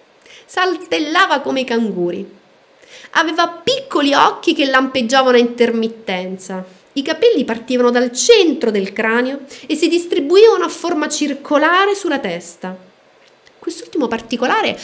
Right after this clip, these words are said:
può bastare per distinguere i discendenti delle razze atlantidee che vivono ancora tra di noi. I capelli degli atlantidei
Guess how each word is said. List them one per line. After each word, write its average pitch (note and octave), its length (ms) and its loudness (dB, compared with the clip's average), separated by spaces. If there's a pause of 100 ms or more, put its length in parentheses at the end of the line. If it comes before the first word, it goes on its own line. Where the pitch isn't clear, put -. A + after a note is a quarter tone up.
(200)
può C4 140 0
bastare F#3 840 -4 (180)
per A3 180 0
distinguere G#3+ 560 -2
i G3+ 40 -2
discendenti A#3 720 -2
delle G3 160 -2
razze G#3+ 300 -6
atlantidee A#3 960 -4
che A3 120 -2
vivono G3 360 -2
ancora G3 340 -6
tra G3 140 -10
di F#3 180 -10
noi. E3+ 340 -6 (1900)
I C#4 80 -2
capelli F4 340 2
degli B3 160 0
atlantidei A3+ 640 0